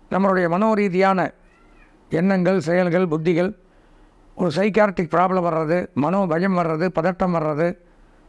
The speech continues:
தெளிவில்லாமல் தெரியறது, சந்தோஷமா இருக்கிறது, இதுக்கெல்லாம் சந்திரன் தான் காரணம். அவருடைய வேலை அது.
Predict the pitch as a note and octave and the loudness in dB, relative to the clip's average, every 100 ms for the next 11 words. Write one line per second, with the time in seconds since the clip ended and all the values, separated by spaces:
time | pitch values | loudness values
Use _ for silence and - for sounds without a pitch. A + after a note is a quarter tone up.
0 | - E3+ G3+ G#3 G3+ G3+ F#3+ E3+ E3+ F3 | -6 0 2 4 2 2 0 -2 0 0
1 | D3+ D3+ F3+ - _ _ _ - F#3 F#3+ | 0 -2 -4 -8 _ _ _ -6 -2 2
2 | A3+ G3 G#3+ F3+ D3+ E3 F3+ D#3+ D3+ F3 | 2 2 0 0 0 0 0 0 0 0
3 | E3+ D#3 D#3 C#3+ D#3 B2 B2 G#2 _ _ | -2 -2 -2 -2 0 0 -2 -6 _ _
4 | _ - - - - - - F3+ F3+ E3 | _ -20 -20 -20 -20 -6 -2 0 2 2
5 | F3 D#3+ A2+ | 0 -2 -4